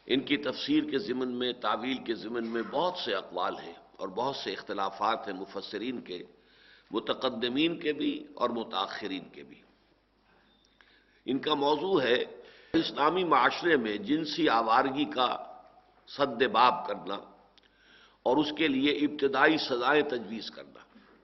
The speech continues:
ظاہر بات ہے کہ عرب کا جو معاشرہ تھا جس میں کہ اسلام اپنا یہ اصلاحی عمل جو ہے روح کار لا رہا تھا،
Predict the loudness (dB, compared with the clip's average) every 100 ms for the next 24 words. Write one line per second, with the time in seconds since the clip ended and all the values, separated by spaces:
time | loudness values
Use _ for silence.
0 | _ _ _ _ _ _ _ _ _ -20
1 | _ 6 6 6 2 2 2 2 4 4
2 | 4 2 -2 0 2 2 2 -4 -2 -2
3 | -4 -6 -6 -6 -6 -8 0 2 2 0
4 | -6 -4 -4 -2 -4 -6 -4 -2 -2 -2
5 | 2 0 0 -4 -4 -2 -4 -4 0 0
6 | 0 -4 -2 0 -2 -6